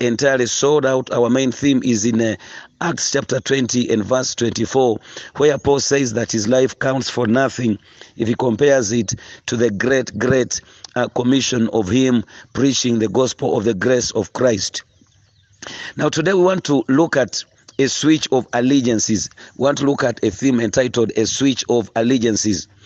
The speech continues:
Now, if Christ bought us, if he purchased us, then that means that we've gotten to switch our allegiances from, um, what we used to consider priority to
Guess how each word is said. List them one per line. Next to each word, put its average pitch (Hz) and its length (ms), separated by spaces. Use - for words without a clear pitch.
Now, 143 160
if 147 240
Christ 208 420
bought 185 440
us, - 420
if - 180
he 151 100
purchased 156 580
us, 117 360
then 147 320
that 190 220
means 170 300
that 123 240
we've 123 320
gotten 151 360
to 123 120
switch 147 340
our 120 200
allegiances 123 640
from, 143 500
um, 127 300
what 143 320
we 127 140
used 139 320
to 120 140
consider 127 520
priority 120 800
to 131 260